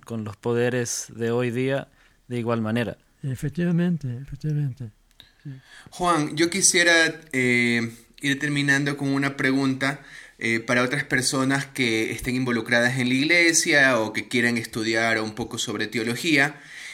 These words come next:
Speaker 3: En tu vida, ¿cuál han sido algunas de las influencias teológicas? Pueden ser personas ya muertas o personas vivas que tú has leído o que tú has escuchado.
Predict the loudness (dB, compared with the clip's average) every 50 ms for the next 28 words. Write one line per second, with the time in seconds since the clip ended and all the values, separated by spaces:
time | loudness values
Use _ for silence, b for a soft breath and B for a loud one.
0 | -16 B -4 -2 0 2 2 0 0 2 2 2 4 4 4 4 4 2 4 4
1 | 4 4 6 4 6 6 4 4 4 2 2 2 2 2 2 2 2 2 2 2
2 | 2 2 0 0 -2 -2 0 2 2 4 4 2 2 0 -4 -4 -4 -4 -2 0
3 | 2 2 2 2 2 2 0 0 0 0 0 0 -2 -4 -4 -2 -2 0 2 2
4 | 0 0 -2 -6 -8 -6 -4 -4 -4 -4 -2 -4 -6 -6 B B B B B B
5 | B B -4 0 0 2 2 2 2 0 0 -2 -4 -4 -2 -2 0 0 0 0
6 | 0 0 0 2 2 2 0 0 0 -2 -2 -2 -4 -8 -6 -6 -4 -4 -4 -4
7 | -4 -4 -2 2 2 4 4 4 2 0 0 -2 -4 -4 -6 -4 -4 -4 -4 -4
8 | -2 -2 0 0 0 0 0 0 0 -2 -2 -4 -6 -8 -8 -10 -10 -12 -12 -10
9 | -8 -6 -4 -2 0 2 2 0 0 -2 -6 -8